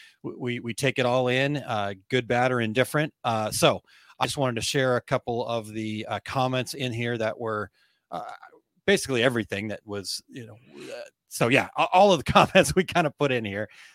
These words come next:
So we'll, we'll discuss them a little bit here. But, uh, the first one, and I, and I think this is really good, uh, feedback for us, Terry and Eric. We put to figure out maybe how this works, but,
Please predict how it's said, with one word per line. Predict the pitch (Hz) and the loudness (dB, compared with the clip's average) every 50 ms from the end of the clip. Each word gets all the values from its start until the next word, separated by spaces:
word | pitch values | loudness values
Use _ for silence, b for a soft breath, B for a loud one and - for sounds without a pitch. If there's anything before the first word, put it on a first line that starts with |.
| B B | B B
So | - 131 113 | 0 0 2
we'll, | 117 123 120 | 2 2 0
we'll | 117 120 120 | -2 -2 -2
discuss | 120 110 - - 131 117 101 - | -2 -4 -4 -2 -2 -2 -2 -4
them | 117 110 | -6 -6
a | 104 | -6
little | 107 104 104 | -4 -4 -4
bit | 98 104 95 95 | -4 -6 -6 -6
here. | 110 104 98 | -6 -6 -4
But, | 92 104 101 - - - | -2 -4 -4 -2 0 0
uh, | 113 107 95 B B B B B B B B | 0 0 -2 B B B B B B B B
the | 131 | -4
first | - - - 170 170 160 - - | 0 4 4 4 4 4 2 4
one, | 160 151 151 156 | 4 6 6 4
and | 160 143 131 135 | 4 0 0 -2
I, | 139 | -2
and | - 131 | -2 -2
I | 131 | -2
think | 131 - 151 135 | -2 -2 -4 -4
this | 147 - | -4 -4
is | - 131 110 | -4 -6 -4
really | 127 135 139 139 131 | -2 0 0 0 0
good, | 113 135 135 135 135 123 117 | -2 0 0 0 0 0 0
uh, | 139 131 127 123 123 120 117 | 2 2 4 4 2 2 0
feedback | - - - 143 147 123 123 107 - - | -2 -4 -4 -4 0 2 2 2 0 -2
for | - - 113 104 | -4 -4 -2 -2
us, | 98 - - - - | -2 -4 -6 -8 -6
Terry | - 117 110 110 110 107 | -4 -2 -2 0 -2 -2
and | 101 104 | -2 -2
Eric. | 104 107 107 107 - | -2 -2 -2 -2 -2
We | - 107 92 - _ - | -6 -8 -8 -10 _ -10
put | 117 113 _ - | -10 -10 _ -10
to | - - - - | -10 -10 -10 -12
figure | - - - 120 110 113 | -8 -6 -4 -2 0 2
out | 110 107 107 104 95 120 131 | 2 2 0 -2 -6 -14 -10
maybe | 123 113 110 107 107 | -6 -6 -4 -4 -6
how | 98 113 107 104 | -6 -6 -6 -6
this | 101 104 98 - | -4 -6 -4 0
works, | - 120 123 117 - | 2 2 2 2 2
but, | - - 117 101 | 0 0 0 0